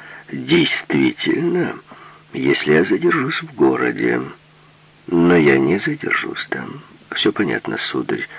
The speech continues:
«М, всё понятно», — ответил Бенсинг и слегка поклонился. «Да-да, Курт», —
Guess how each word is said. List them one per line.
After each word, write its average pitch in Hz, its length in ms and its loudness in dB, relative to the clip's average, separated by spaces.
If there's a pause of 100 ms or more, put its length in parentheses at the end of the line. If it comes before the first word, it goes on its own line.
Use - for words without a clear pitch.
(580)
«М, 71 560 -8
всё - 280 -4
понятно», — 69 600 -4
ответил 67 380 0
Бенсинг 67 640 -2
и 73 40 -2
слегка 69 360 -2
поклонился. 64 680 -4 (1160)
«Да-да, 113 800 2
Курт», — - 320 -2